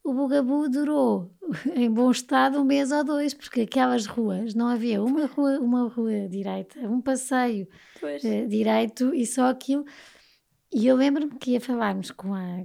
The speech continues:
Speaker 1: com a Ana, há muita coisa ainda para ser mudada, imagina as igrejas, que são para ir
Speaker 2: Claro.
Speaker 1: em família.
Speaker 2: Claro.
Speaker 1: São
Speaker 2: As i-
Speaker 1: raras as que têm rampas.
Speaker 2: As igrejas são assim um, a minha dorzinha no coração,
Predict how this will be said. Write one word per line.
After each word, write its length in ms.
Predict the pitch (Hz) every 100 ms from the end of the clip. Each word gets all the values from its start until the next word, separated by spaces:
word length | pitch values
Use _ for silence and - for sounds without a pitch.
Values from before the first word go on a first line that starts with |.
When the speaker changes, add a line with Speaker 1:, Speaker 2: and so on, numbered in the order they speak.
| 170
Speaker 1:
com 140 | 196
a 200 | 190 175
Ana, 320 | 185 214 254 -
há 140 | 247
muita 360 | 214 226 247 269
coisa 300 | 254 254 262
ainda 180 | 269 269
para 140 | 269
ser 220 | 262 269
mudada, 400 | 240 233 247 247
imagina 440 | 214 202 202 220 214
as 100 | 202
igrejas, 720 | 214 226 240 220 196 190 - - _
que 80 | -
são 200 | 233 220
para 140 | 277
ir 140 | 247
Speaker 2:
Claro. 20 | 233
Speaker 1:
em 40 | 233
família. 680 | 254 233 233 202 180 185
Speaker 2:
Claro. 360 | 269 277 269 277 _ _ _ _ _ _ _ _ _ _ - 277
Speaker 1:
São 160 | 247
Speaker 2:
As 60 | 233
i- 20 |
Speaker 1:
raras 320 | 233 233 240
as 120 | 254 247
que 80 |
têm 240 | - 247 240
rampas. 680 | 240 247 220 220 190 - _ _ _ -
Speaker 2:
As 160 | 269
igrejas 540 | 285 262 277 285 277 277
são 180 | 311 302
assim 400 | 294 - 302 294
um, 240 | 285 277 269
a 40 | 311
minha 360 | 339 311 294
dorzinha 640 | 269 277 302 302 320 311 320
no 120 | 330
coração, 600 | 330 320 330 - 339 381